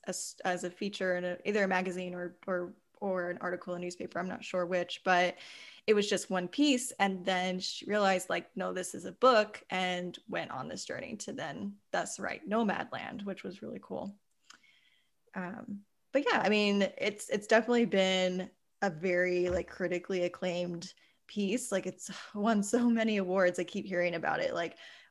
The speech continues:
one after the other after the other, how much it's won. It, it's won, um, several Academy Awards for Best Picture, Best Actress in a Leading Role, Best Directing. It's received several Golden Globe Awards,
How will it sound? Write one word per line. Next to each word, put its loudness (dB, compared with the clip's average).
one 4
after 0
the 0
other 2
after -4
the 2
other, 0
how -4
much -2
it's -10
won. -2
It, -6
it's -4
won, -4
um, -2
several 4
Academy -2
Awards 2
for -2
Best -2
Picture, 4
Best -2
Actress 0
in 0
a 0
Leading 2
Role, 0
Best -6
Directing. 0
It's -6
received -2
several 2
Golden 0
Globe 0
Awards, 2